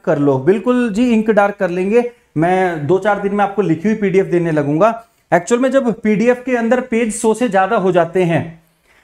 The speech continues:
तो आपको लिखी हुई नहीं मिलती, तो वो डार्क हो जाएगी। ये थोड़ा लाइट में चलता है क्योंकि ये PowerPoint पे चलाता हूं मैं,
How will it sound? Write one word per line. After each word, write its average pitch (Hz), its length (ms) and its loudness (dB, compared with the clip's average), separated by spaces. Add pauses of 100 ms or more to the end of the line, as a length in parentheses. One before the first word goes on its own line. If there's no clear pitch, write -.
(120)
तो 196 60 4
आपको 202 280 0
लिखी 208 280 0
हुई 214 200 0
नहीं 170 140 0
मिलती, 127 380 -2
तो 180 160 -4
वो 208 100 4
डार्क 202 240 2
हो 180 80 -6
जाएगी। 170 260 -2
ये 208 60 2
थोड़ा 208 200 0
लाइट 196 280 2
में 208 100 -4
चलता 175 220 -2
है 202 60 -2
क्योंकि 226 180 -4
ये 247 80 0
PowerPoint 185 520 0
पे 202 80 0
चलाता 139 380 -2
हूं 131 140 0
मैं, 123 200 -4